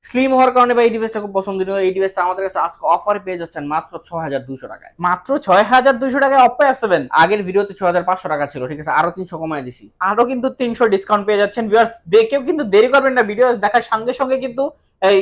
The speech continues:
Speaker 2: স্ক্রিনে দেওয়া নাম্বার থাকবে, দ্রুত অর্ডার করে ফেলুন। নেক্সট ইয়ারে কিন্তু কমবে না, প্রোডাক্টের প্রাইস কিন্তু বাড়বে।
Speaker 1: দেখেন, ফিউচারে, ঠিক আছে, ডিভাইসের দাম আস্তে আস্তে বাড়বে, এগুলোর দাম কমবে না। নতুন, মনে করেন, সামনে জানুয়ারি, চায়না অফ, ঠিক আছে, সবাই জানে এগুলো বাইরে থেকে আসে, চায়না থেকে, হংকং থেকে, মালয়েশিয়া থেকে।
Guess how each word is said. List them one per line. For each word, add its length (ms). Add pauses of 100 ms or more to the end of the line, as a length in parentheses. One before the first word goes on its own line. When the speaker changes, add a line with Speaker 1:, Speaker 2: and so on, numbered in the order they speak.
(160)
Speaker 2:
স্ক্রিনে 240
দেওয়া 180
নাম্বার 260
থাকবে, 260
দ্রুত 160 (100)
অর্ডার 240
করে 200
ফেলুন। 240 (640)
নেক্সট 320
ইয়ারে 340
কিন্তু 220 (100)
কমবে 320
না, 120
প্রোডাক্টের 420
প্রাইস 220
কিন্তু 160
বাড়বে। 300 (240)
Speaker 1:
দেখেন, 260 (280)
ফিউচারে, 600
ঠিক 180
আছে, 200
ডিভাইসের 440
দাম 240
আস্তে 260
আস্তে 160
বাড়বে, 340
এগুলোর 260
দাম 140
কমবে 300
না। 180
নতুন, 320
মনে 220
করেন, 140
সামনে 320
জানুয়ারি, 440
চায়না 280
অফ, 260
ঠিক 140
আছে, 180
সবাই 260
জানে 200 (140)
এগুলো 200 (320)
বাইরে 240
থেকে 180
আসে, 160
চায়না 260
থেকে, 180
হংকং 320
থেকে, 160
মালয়েশিয়া 400
থেকে। 200